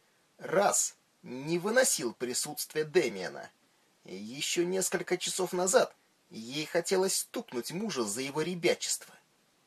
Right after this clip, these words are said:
Но если она и дальше будет позволять себе предаваться сладострастным мыслям,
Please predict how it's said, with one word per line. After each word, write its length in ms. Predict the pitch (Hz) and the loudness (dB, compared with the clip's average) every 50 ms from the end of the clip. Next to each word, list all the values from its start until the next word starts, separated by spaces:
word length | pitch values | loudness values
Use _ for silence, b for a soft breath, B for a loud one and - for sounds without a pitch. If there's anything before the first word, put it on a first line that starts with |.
| _ _ _ _ _ _ _ _ _ | _ _ _ _ _ _ _ _ _
Но 520 | - 90 98 101 107 117 120 123 120 120 123 | -14 -12 -10 -6 -4 -2 0 2 2 2 2
если 540 | 120 110 120 131 123 120 - - 127 127 - | 0 0 -2 0 0 2 0 0 -2 -4 -2
она 280 | 127 127 127 123 127 127 | -2 -2 -2 -2 -2 -4
и 280 | - - 131 135 135 | -4 -6 -10 -10 -10
дальше 680 | 127 117 - 190 220 320 330 226 139 117 - - 127 120 | -12 -2 2 6 6 8 8 8 6 4 2 2 0 0
будет 320 | 110 117 127 110 120 - | -4 -6 -10 -10 -10 -14
позволять 580 | _ - 131 123 110 123 127 131 135 131 123 - | _ -4 -2 -2 0 0 0 2 2 2 2 0
себе 240 | - - 123 135 123 | -2 -2 -2 -6 -6
предаваться 800 | - - 135 127 120 135 135 139 135 127 - - 135 135 127 - _ _ _ _ _ _ | -6 -6 -4 0 2 4 6 6 6 4 4 4 4 4 2 0 _ _ _ _ _ _
сладострастным 1300 | - - - - 170 180 190 190 175 214 208 - - - - 240 262 151 110 - - - - 151 156 170 190 | -6 -4 -2 2 4 4 4 4 4 2 2 2 4 8 8 10 10 10 8 8 4 0 -2 -2 -2 -2 0
мыслям, 640 | 190 160 120 101 - - - 95 87 78 - - | 0 0 -2 -2 -2 -4 -4 -4 -6 -8 -10 -10